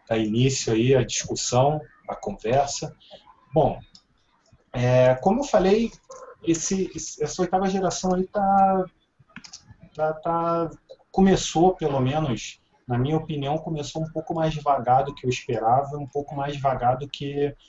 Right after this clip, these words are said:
eu lembro das outras gerações. Talvez a minha memória esteja me traindo um pouco também, mas tem, tem acontecido muita coisa nos últimos meses, principalmente, que tem me levado a, a, a pensar dessa maneira. Eu queria ver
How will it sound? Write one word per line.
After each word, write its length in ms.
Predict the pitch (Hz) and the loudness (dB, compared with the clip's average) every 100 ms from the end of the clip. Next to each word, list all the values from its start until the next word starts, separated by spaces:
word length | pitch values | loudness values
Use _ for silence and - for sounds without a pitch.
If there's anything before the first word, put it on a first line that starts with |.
| _ - | _ 0
eu 100 | 131 | 2
lembro 320 | 131 151 151 | 2 0 -2
das 220 | 147 117 | -2 0
outras 380 | 139 160 151 139 | 0 0 -2 -6
gerações. 800 | 151 143 - - 107 98 - - - _ _ _ - - | -4 -4 -6 -8 -8 -10 -14 -16 -20 _ _ _ -20 -14
Talvez 280 | 139 165 190 | -4 -2 2
a 40 | |
minha 160 | 202 190 | 2 4
memória 380 | 175 135 143 147 | 2 2 2 2
esteja 280 | - 139 135 | -4 -6 -6
me 120 | 127 | -6
traindo 320 | - 120 131 | -4 -4 -2
um 60 | 120 | -4
pouco 340 | - 123 - | -4 -6 -6
também, 340 | 120 110 127 160 | -8 -4 -4 -4
mas 480 | 147 143 131 127 | -4 -6 -8 -10
tem, 200 | - 147 | -12 -16
tem 180 | - 165 | -8 -4
acontecido 420 | 160 185 - 185 | -2 -2 -2 0
muita 240 | 180 208 233 | 2 2 0
coisa 280 | - 185 185 | 4 4 6
nos 160 | 165 | 2
últimos 600 | 156 - 160 131 120 - | -2 -2 0 2 0 -2
meses, 560 | 110 123 170 - - - - - - - _ | 0 2 2 0 -4 -8 -10 -12 -20 -20 _
principalmente, 960 | 123 120 120 - 110 107 131 160 - - _ _ _ _ _ | -6 -4 -4 -2 -2 -2 -4 -4 -8 -14 _ _ _ _ _
que 760 | - 143 156 156 160 160 160 - _ - _ | -8 -4 -2 0 0 0 -2 -8 _ -20 _
tem 120 | 160 160 | 0 2
me 100 | 170 | 4
levado 460 | 170 156 160 170 | 4 6 4 4
a, 260 | 170 165 165 | 2 4 2
a, 260 | - 143 - | 0 -2 -2
a 60 | 143 | -4
pensar 420 | 160 156 - 151 | -4 -4 -2 -2
dessa 240 | 160 - | -4 -8
maneira. 320 | 165 165 139 143 | -6 -4 -2 -2
Eu 60 | |
queria 220 | 147 190 190 | -4 -4 0
ver 160 | 220 | -2